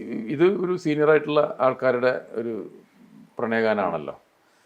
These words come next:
അപ്പൊ ഞാൻ പറഞ്ഞിങ്ങനെ പ്രേമിക്കുമ്പോൾ എന്നുള്ളത്, അപ്പൊ ആദ്യം ഒരു ചെറിയൊരു സംശയം ഉണ്ടായി. കാരണം ഇതൊക്കെ ഇപ്പൊ, ഇപ്പൊ ഇങ്ങനത്തെ വാക്കുകൾ ഉപയോഗിക്കുവോ? ആ, പ്രേമിക്കുമ്പോഴൊന്നും ഉപയോഗിക്കാറില്ലല്ലോ എന്നൊക്കെ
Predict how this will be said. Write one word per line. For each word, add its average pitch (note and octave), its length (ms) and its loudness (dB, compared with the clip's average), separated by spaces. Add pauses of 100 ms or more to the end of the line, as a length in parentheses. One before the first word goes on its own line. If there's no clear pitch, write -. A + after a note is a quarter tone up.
(340)
അപ്പൊ C3 120 0
ഞാൻ D3 200 6
പറഞ്ഞിങ്ങനെ F3 300 2
പ്രേമിക്കുമ്പോൾ D3+ 880 0
എന്നുള്ളത്, D3 540 0
അപ്പൊ C#3+ 220 4
ആദ്യം C#3+ 300 6
ഒരു F3 80 0
ചെറിയൊരു F3 280 0
സംശയം C#3+ 360 0
ഉണ്ടായി. G2+ 200 -2 (220)
കാരണം A2+ 200 -8
ഇതൊക്കെ G#2 340 -10
ഇപ്പൊ, B2+ 360 -6
ഇപ്പൊ C3+ 180 -4
ഇങ്ങനത്തെ C3 240 -8
വാക്കുകൾ B2 280 -6
ഉപയോഗിക്കുവോ? G#2 500 -10 (840)
ആ, G#2+ 100 -2 (580)
പ്രേമിക്കുമ്പോഴൊന്നും A2 640 -8
ഉപയോഗിക്കാറില്ലല്ലോ F#2+ 800 -8
എന്നൊക്കെ A#2 380 -8